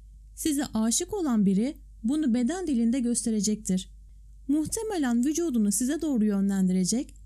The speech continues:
veya size küçük şekillerde dokunacaktır. Çoğu zaman bu ince hareketleri gerçekleştirdiğinin farkında bile olmaz. Ayrıca bir grup ortamındayken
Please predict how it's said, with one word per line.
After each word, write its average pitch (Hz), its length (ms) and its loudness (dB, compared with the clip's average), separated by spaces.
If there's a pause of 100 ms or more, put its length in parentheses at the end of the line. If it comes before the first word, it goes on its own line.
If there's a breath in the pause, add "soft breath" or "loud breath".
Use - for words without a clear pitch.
(280)
veya 254 360 0
size 254 280 -2
küçük 269 280 -4
şekillerde 233 600 0
dokunacaktır. 208 800 -2 (920)
Çoğu 427 280 -2
zaman 247 460 2 (240)
bu 285 200 0
ince 285 240 2
hareketleri 269 680 -2
gerçekleştirdiğinin 226 1080 0
farkında 294 640 -2
bile 233 140 0
olmaz. 190 520 0 (720)
Ayrıca 330 480 0
bir 269 100 2
grup 247 340 0
ortamındayken 285 960 0